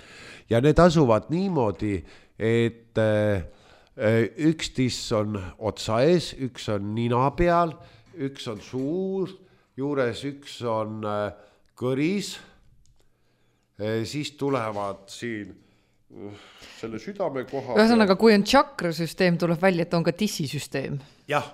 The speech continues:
Speaker 2: Mhm.
Speaker 1: aga see on tihedamalt.
Speaker 2: Mhm.
Speaker 1: Siis, eh, tuleb nabas on üks ja nabast alla jääb ka veel kolm, eh, kolm tissi. Ja tegelikult mehed ei tea, vaata, meil on selline släng, et otsib naisest tissi või.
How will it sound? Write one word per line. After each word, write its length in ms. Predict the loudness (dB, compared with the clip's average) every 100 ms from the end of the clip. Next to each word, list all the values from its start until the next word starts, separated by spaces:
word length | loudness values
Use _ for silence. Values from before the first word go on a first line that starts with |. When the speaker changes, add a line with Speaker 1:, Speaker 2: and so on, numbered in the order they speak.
| -18 -2
Speaker 2:
Mhm. 340 | 0 2 0
Speaker 1:
aga 160 | 0 -6
see 140 | -6
on 80 | -8
tihedamalt. 680 | -4 -4 -4 -6 -10 -12 -18 -6
Speaker 2:
Mhm. 220 | 0 2
Speaker 1:
Siis, 280 | 0 -4 -8
eh, 400 | -6 -4 -4 -6 -6
tuleb 280 | -4 -4 -2
nabas 460 | -4 -2 -2 -2
on 140 | -8 -8
üks 300 | -10 -12 -10
ja 100 | -6
nabast 420 | -6 -6 -8 -8
alla 200 | -6 -6
jääb 180 | -8 -10
ka 100 | -10
veel 180 | -10 -12
kolm, 440 | -12 -12 -14 -18
eh, 480 | -18 -18 -16 -18 -18
kolm 240 | -10 -10 -8
tissi. 420 | -12 -12 -16 -16 -18 -20 -20 -16 -16 -16 -10 -4
Ja 100 | 4
tegelikult 720 | 6 8 8 6 -2 -6 -8 -20 -4
mehed 460 | 4 8 8 6 2
ei 80 | -4
tea, 380 | 2 4 4 2
vaata, 300 | 0 0 -2 -6 -8 2
meil 200 | 6 6
on 80 | 4
selline 400 | 2 2 2 0
släng, 460 | 0 0 0 0
et 140 | -4 -2
otsib 380 | -2 -2 -8 -2
naisest 420 | 0 0 -2 -10 -4
tissi 500 | -4 -4 -10 -10
või. 140 | -10